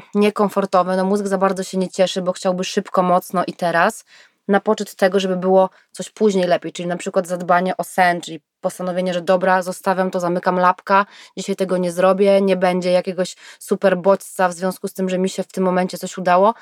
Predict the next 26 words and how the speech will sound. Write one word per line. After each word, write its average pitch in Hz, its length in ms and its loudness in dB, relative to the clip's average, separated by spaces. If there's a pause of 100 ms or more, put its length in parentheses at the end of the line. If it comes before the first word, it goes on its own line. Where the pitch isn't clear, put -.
(220)
położę 190 340 2
się 185 140 -12
spać. - 420 -2 (460)
I 190 100 -12
też 220 260 0
jakby, 196 260 0 (360)
y, - 80 -12
mówię 220 280 4
o 220 100 2
tym, 220 160 0
bo 208 80 2
jestem 220 360 2
gdzieś 196 200 -4
tam 196 160 -2
teraz 190 200 -6
w - 40 -20
tym 202 140 0
temacie. 202 420 0
Ostatnio 196 320 -4
sama 202 240 0
opowiadałam 196 440 -2
o 190 80 0
tej 190 180 0 (320)
odroczonej 196 580 2
gratyfikacji, 196 760 0
czyli, 185 200 -8